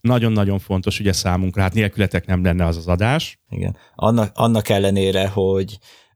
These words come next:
Speaker 2: nem feltétlenül tudunk minden héten, minden második héten most adást csinálni, de ez az év valahogy teljesen összeborult rajtunk, tehát minden elünk,
Speaker 1: <laughs>
Speaker 2: ellenünk
Speaker 1: Minden.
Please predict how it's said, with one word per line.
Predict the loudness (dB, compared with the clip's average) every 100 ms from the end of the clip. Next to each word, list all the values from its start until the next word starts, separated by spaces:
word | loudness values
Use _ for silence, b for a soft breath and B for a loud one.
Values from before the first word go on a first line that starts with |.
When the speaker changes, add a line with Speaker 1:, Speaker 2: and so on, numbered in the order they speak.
| _
Speaker 2:
nem | -2 0 0 -2
feltétlenül | 0 0 0 0 0 -2
tudunk | 0 0 0
minden | 0 0 2 0
héten, | 0 -2 -2 0
minden | 0 0
második | 0 0 -2 -4 -2
héten | -2 0 0
most | 0 -4 -12 -14 -12 -4
adást | 0 0 0 -2
csinálni, | 0 0 0
de | 0 -2 B B B B _ _
ez | -2 0
az | 0
év | 0
valahogy | 0 2 0
teljesen | 0 0 2 0 -2
összeborult | 0 0 0 -2 -2 -4
rajtunk, | -2 -2 -2 0
tehát | 0 2 0 0
minden | 2 4 2 2 2
elünk, | 2 0 0 -2 -2
Speaker 1:
<laughs> |
Speaker 2:
ellenünk | 0 0 0 2
Speaker 1:
Minden. | 2